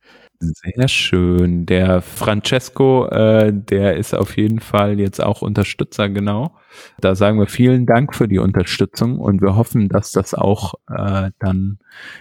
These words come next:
äh, vielleicht für den einen oder anderen eine coole Anregung ist, um da auch mal vorbeizuschauen. Super. Yes,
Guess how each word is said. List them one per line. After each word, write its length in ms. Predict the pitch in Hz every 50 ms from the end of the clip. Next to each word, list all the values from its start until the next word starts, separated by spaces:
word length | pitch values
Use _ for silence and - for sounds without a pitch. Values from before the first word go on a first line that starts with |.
| _ _ -
äh, 180 | 101 98 95
vielleicht 500 | 92 87 92 95 95 95 101 95 - -
für 100 | - -
den 200 | 90 95 92 92
einen 200 | - - 98 98
oder 200 | 98 90 95 92
anderen 300 | 95 98 101 101 98 95
eine 100 | 92 95
coole 340 | - - - 98 101 104 -
Anregung 1040 | - 104 107 107 107 104 - - - - - 107 101 92 101 107 98 104 104 98 98 90
ist, 280 | 95 101 - - -
um 180 | - - - 101
da 100 | 95 92
auch 120 | - -
mal 160 | 104 110 98 87
vorbeizuschauen. 960 | - - 87 - - - - - - - - - - - - - - - - _ - _ _ _ _ _ _ _ _ _ _ _ _ _ _ _ _ _ _ - - - _ _ _ _ _ _ _ _
Super. 320 | _ - - _ _ - - - - _ _ _ _ _ _ _ _ _ _ _ _ _ _ _ _ _ _ _ _ _ _ - - - - - _ _ _ _ _ _
Yes, 400 | 110 104 120 165 190 - - -